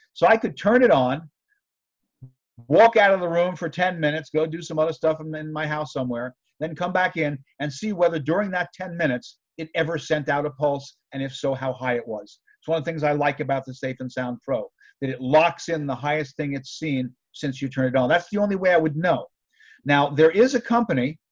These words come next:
and I'm hoping that this thing comes out pretty soon. There is a company called Mudita, M U D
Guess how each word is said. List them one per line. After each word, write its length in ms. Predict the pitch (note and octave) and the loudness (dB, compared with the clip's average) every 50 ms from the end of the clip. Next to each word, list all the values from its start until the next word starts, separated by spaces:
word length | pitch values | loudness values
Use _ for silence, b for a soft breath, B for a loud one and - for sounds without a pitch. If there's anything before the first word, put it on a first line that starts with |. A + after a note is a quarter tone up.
| _ _ _ _ _ - | _ _ _ _ _ -4
and 240 | C#3+ C#3 C#3+ C#3+ C#3 C3+ | 0 2 2 2 2 2
I'm 140 | C#3 C#3 | 0 0
hoping 600 | C3+ - - F#3 A#3+ B3+ - D#3 C3 B2+ D3 D#3 D3 _ _ _ _ _ - - | 0 4 6 6 6 6 6 2 2 2 0 -4 -10 _ _ _ _ _ -4 -4
that 120 | C#3+ B2+ | -2 2
this 160 | E3 D#3 D3+ | 2 0 0
thing 180 | - E3+ D#3+ D3+ | 0 -4 -4 -2
comes 260 | - E3 D#3 C#3+ D#3 | 0 -2 2 6 6
out 240 | E3 E3+ - - - | 8 8 6 4 2
pretty 180 | E3 D3 C#3 | -2 -2 -2
soon. 420 | C3+ - - F#3 D3 B2 G#2+ A2 - _ _ _ _ _ _ - | -2 -4 -2 0 0 0 -2 -4 -12 _ _ _ _ _ _ -4
There 100 | C#3 D3+ | 0 0
is 120 | D#3+ D3+ D#3 | 0 2 0
a 60 | D3+ | -2
company 400 | - - F#3+ G3+ G3 A3 G#3 F#3+ | -2 -2 -2 -2 -2 -2 -6 -6
called 380 | - - F3 E3+ E3 E3 D#3+ - _ _ _ _ _ - | -2 2 6 8 8 8 6 2 _ _ _ _ _ -10
Mudita, 1200 | B2 C3+ C#3+ D3+ E3 F3+ F#3+ G3 G3+ G3 G3 G3 - - C#3+ B2 A#2 F#3 G3 F#3 - - C#3+ A2 - - _ _ _ _ _ - | -6 -4 -2 0 2 2 2 4 4 2 0 0 -4 -8 -12 -8 -4 -4 -4 -2 -2 -2 -4 -4 -4 -6 _ _ _ _ _ -2
M 280 | D3 D#3+ E3+ F#3+ G3 A3 A3 G#3+ G#3+ _ _ _ _ - | 2 2 2 4 4 4 2 2 2 _ _ _ _ -14
U 540 | A#2 B2 C#3 D#3+ F3 F#3 F#3+ F#3+ F#3+ F#3 - C#3 A2+ G#2+ G#2 G2+ | -10 -6 -6 -4 -2 -2 -2 -2 -4 -6 -8 -12 -16 -18 -12 -6
D 440 | D3+ E3 E3+ E3 E3 F3+ F#3+ F#3+ | -4 -2 -2 -2 -2 -2 -4 -8